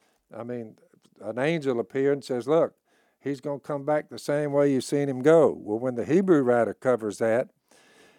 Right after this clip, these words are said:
uh, "Therefore," verse fourteen, four fourteen, "Since we have a great high priest who has gone into heaven,"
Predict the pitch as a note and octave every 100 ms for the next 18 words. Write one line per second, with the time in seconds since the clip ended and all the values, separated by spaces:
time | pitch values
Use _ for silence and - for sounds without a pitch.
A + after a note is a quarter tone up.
0 | _ _ _ - A#2 A#2+ A#2 A#2 B2+ D#3
1 | E3+ - F#3 E3+ C3 C3 _ - C#3+ A2+
2 | - D3+ D3 C#3 C#3+ A#2 G2 C#3+ D3 C#3+
3 | A2 C#3+ C#3 - - C#3+ A2+ G2+ - _
4 | _ _ _ _ - C#3 C3 C#3+ D#3+ F#3
5 | E3+ C#3+ B2+ A#2 D3+ D#3+ - D3+ D3 B2
6 | - D#3+ D3 B2+ - B2 G#2+ C#3 C#3 C3+
7 | B2 - D#3 B2 D2+